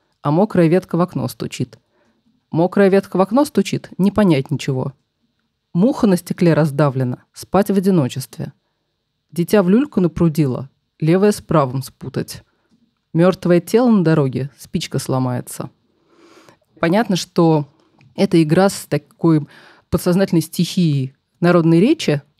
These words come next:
в которой все эти пословицы и поговорки, у которых есть или было значение, на самом деле автоматизируются, и языковая эта стихия просто подменяет собой сознание критическое.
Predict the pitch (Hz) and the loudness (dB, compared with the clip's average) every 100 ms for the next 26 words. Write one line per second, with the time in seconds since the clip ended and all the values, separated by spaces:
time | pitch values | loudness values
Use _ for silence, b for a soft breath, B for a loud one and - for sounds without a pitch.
0 | _ _ - 170 - 226 233 190 165 - | _ _ -6 -6 0 2 4 2 0 -6
1 | - - 175 175 165 190 175 - 175 156 | -8 -4 -4 -4 -2 0 0 -2 -6 -2
2 | 175 277 302 - b b b b b b | 0 -2 -4 -8 b b b b b b
3 | _ - 170 165 160 - 196 202 - - | _ -6 -2 0 -2 0 2 2 0 -12
4 | _ _ - 170 160 165 202 156 143 147 | _ _ -4 -2 0 2 2 2 0 -4
5 | - 240 302 175 135 b b b b b | -2 0 2 0 -2 b b b b b
6 | - 175 - 208 160 151 - 165 156 165 | -4 -2 2 2 2 0 0 -4 -2 -2
7 | 220 277 180 - 139 - - 220 - - | 0 0 0 -2 -4 -4 -4 -2 -2 -2
8 | 170 165 185 175 180 170 151 147 - - | -2 0 -2 0 2 2 0 -2 -12 -10
9 | 170 - 254 214 - 185 - 160 - 165 | -10 -4 -2 -2 0 -4 -4 -8 -6 -2
10 | 180 185 175 147 135 - _ - 156 156 | 0 2 2 2 -2 -12 _ -8 -4 0
11 | 143 - 156 165 139 131 - - 156 151 | -2 -2 0 0 0 -2 -6 -8 -6 -6
12 | 143 139 - 135 | -8 -12 -8 -8